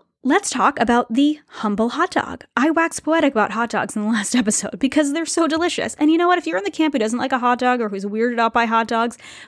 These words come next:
there are all meat hot dogs. So I am not talking about the hot dogs that are made from who knows what. Hot dogs are delicious, okay?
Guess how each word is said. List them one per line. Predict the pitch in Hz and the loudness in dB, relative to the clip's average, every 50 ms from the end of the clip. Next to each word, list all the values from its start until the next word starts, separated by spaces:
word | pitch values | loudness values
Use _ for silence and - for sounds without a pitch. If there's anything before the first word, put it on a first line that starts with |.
| _ - | _ -4
there | 339 359 370 320 | -2 -2 0 2
are | 285 311 311 311 - | 4 4 2 2 2
all | 254 247 240 247 254 254 240 | 2 4 6 6 4 4 4
meat | 220 208 208 214 208 202 | 2 2 0 0 -2 0
hot | 180 214 202 202 - | 0 0 0 0 0
dogs. | - 208 196 196 196 202 208 196 190 | 0 0 2 2 2 2 0 -2 -2
So | - - 226 226 240 - - | -2 0 0 0 -2 -2 -2
I | 254 | -2
am | 247 - 247 | 0 2 2
not | 247 269 277 311 269 | 4 4 2 2 0
talking | - 233 220 214 - 220 | 2 0 0 2 0 -2
about | 208 214 214 | -4 -2 -4
the | 202 | -4
hot | 196 - - 180 180 | -6 -2 -4 -4 -4
dogs | - 190 180 190 196 247 247 | -2 0 0 0 0 -2 -2
that | - 202 202 | -4 -4 -4
are | 196 | -4
made | 196 196 190 196 196 185 | -6 -4 -4 -4 -4 -4
from | - 214 208 202 - - - - | -4 -6 -6 -6 -8 -12 -14 -4
who | - 220 | -2 -2
knows | 220 214 202 196 190 - | 0 0 0 -2 -4 -4
what. | 170 156 156 - - - | -4 -4 -4 -4 -4 -8
Hot | - - - 285 294 294 | -14 -4 0 0 2 4
dogs | - 320 302 254 | 4 2 4 4
are | 277 262 | 4 4
delicious, | 220 214 170 - - - - - - - | 4 2 2 0 -4 -6 -6 -6 -8 -8
okay? | - - 240 233 226 233 | -4 -4 -2 -2 -2 -4